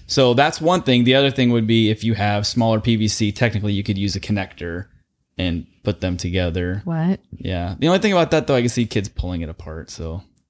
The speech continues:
Speaker 2: Well,
Speaker 1: It's an
Speaker 2: maybe,
Speaker 1: option.
Speaker 2: maybe your kids are more mature
Speaker 1: Duct
Speaker 2: than
Speaker 1: tape
Speaker 2: ours,
Speaker 1: it together.
Speaker 2: so I
Speaker 1: Yeah.
Speaker 2: didn't come up with it, but I thought, like, "Dang, that is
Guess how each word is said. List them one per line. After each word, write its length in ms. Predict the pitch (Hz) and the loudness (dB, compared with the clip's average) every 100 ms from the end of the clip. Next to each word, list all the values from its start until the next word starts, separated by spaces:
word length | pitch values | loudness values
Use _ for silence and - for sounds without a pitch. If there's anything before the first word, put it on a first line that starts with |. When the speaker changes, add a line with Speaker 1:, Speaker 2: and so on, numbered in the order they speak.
| - - - 233 | -20 -18 -12 0
Speaker 2:
Well, 380 | 190 170 175 180 - _ - _ _ _ | 2 2 0 -6 -18 _ -20 _ _ _
Speaker 1:
It's 200 | 220 233 | 0 2
an 80 | 185 | 2
Speaker 2:
maybe, 100 | - | 2
Speaker 1:
option. 220 | - - | 0 0
Speaker 2:
maybe 220 | 226 277 269 | 2 4 2
your 120 | 233 | 2
kids 240 | 220 165 | 2 0
are 60 | - | 0
more 180 | 349 170 | -6 -6
mature 300 | 151 156 175 | -2 2 2
Speaker 1:
Duct 100 | 156 | 2
Speaker 2:
than 80 | |
Speaker 1:
tape 100 | 147 120 | 2 2
Speaker 2:
ours, 60 | 123 | 0
Speaker 1:
it 40 | |
together. 500 | 139 104 101 104 107 | -2 -2 -2 -2 -4
Speaker 2:
so 240 | 107 - - | -8 -14 -4
I 120 | 156 | 0
Speaker 1:
Yeah. 40 | 196 | 0
Speaker 2:
didn't 180 | 240 - | 0 -2
come 200 | 196 190 | -2 0
up 160 | 185 | 0
with 200 | 208 190 | -2 0
it, 180 | 214 - | 0 0
but 160 | 185 185 | 0 2
I 180 | 180 | 2
thought, 380 | 180 - 180 175 | 0 0 0 0
like, 260 | 165 165 - | 0 -4 -2
"Dang, 300 | 262 269 180 | 0 2 2
that 200 | 175 180 | 0 0
is 180 | 190 175 | 0 -2